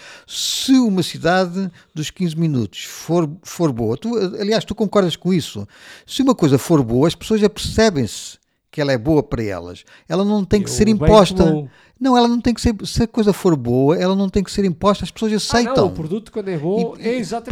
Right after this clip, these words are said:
Speaker 1: portanto,
Speaker 2: o que
Speaker 1: se a cidade dos quinze minutos, se nos provarem que a
Speaker 2: Mas é a
Speaker 1: cidade
Speaker 2: mesma
Speaker 1: dos quinze
Speaker 2: coisa que eu digo
Speaker 1: minutos
Speaker 2: para as vacinas. As
Speaker 1: for
Speaker 2: vacinas, se
Speaker 1: boa,
Speaker 2: forem boas, não precisam de
Speaker 1: pronto,
Speaker 2: propaganda.
Speaker 1: pronto. E, portanto, a mesma coisa em relação à cidade dos quinze minutos. Se eles mo-, eles mostrarem que, atenção, não há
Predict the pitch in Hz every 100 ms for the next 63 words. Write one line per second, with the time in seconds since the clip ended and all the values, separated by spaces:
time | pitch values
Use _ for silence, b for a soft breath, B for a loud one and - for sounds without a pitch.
0 | 277 262 151 - - 269 269 247 - 190
1 | 160 143 120 113 - 190 165 147 - -
2 | 175 185 - 160 220 233 - 175 208 151
3 | 143 190 214 170 139 147 131 110 - 226
4 | 208 233 - 240 233 175 208 202 294 127
5 | 117 233 180 151 170 247 - 285 269 156
6 | 254 294 294 285 247 - 110 - 170 -
7 | - 196 - - - - - 143 160 180
8 | 190 185 185 185 196 190 185 190 185 -
9 | 202 190 214 180 - - 269 269 196 120
10 | _ _ _ _ - 190 165 160 165 170
11 | 156 135 151 - 208 208 - 139 135 131
12 | 104 180 202 214 202 b b b b -
13 | 143 165 160 190 226 220